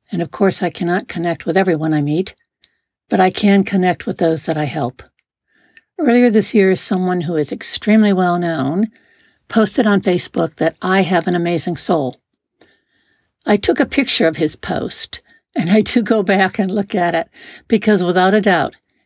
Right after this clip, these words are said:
it is a huge compliment to my work and my writing. My hope for you is that someone says something that wonderful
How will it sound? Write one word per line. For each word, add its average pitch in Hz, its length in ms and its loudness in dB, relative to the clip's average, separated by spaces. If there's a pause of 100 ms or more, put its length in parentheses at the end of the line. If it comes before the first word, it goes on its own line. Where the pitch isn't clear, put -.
(200)
it 196 140 2
is 190 160 2
a 190 60 2
huge 220 340 2
compliment 208 580 -2
to 190 100 -6
my 170 140 -2
work 170 320 -4
and 160 120 -4
my 160 100 -2
writing. 160 460 -2 (1080)
My 220 140 4
hope 226 180 2
for - 160 -2
you 202 260 4
is 175 160 -2
that - 160 -6
someone 180 380 -2
says 165 260 -2
something 170 420 -4
that 185 280 0
wonderful 165 560 -4